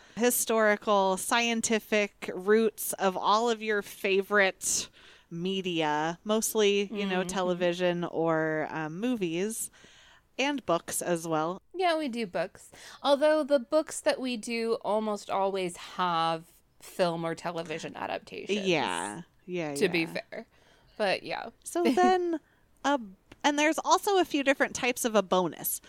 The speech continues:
Speaker 1: So a
Speaker 2: That's true.
Speaker 1: a birthday bonus, as it is Rhonda's birthday,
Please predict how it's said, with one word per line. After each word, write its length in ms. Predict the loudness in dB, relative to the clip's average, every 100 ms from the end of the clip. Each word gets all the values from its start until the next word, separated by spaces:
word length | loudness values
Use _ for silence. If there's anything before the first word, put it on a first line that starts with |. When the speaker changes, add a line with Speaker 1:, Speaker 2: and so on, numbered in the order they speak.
| -18
Speaker 1:
So 340 | -8 -2 0 0
a 260 | -2 0
Speaker 2:
That's 220 | 2 0 -2
true. 320 | -4 -4 0
Speaker 1:
a 160 | 0 0
birthday 920 | -2 6 6 6 2 -4 -2 2 2
bonus, 600 | 2 0 0 -2 -2 -2
as 220 | 0 2 2
it 100 | 0
is 160 | 0
Rhonda's 400 | 0 0 -2 -4
birthday, 720 | -2 -2 -2 -4 -4 -2 -4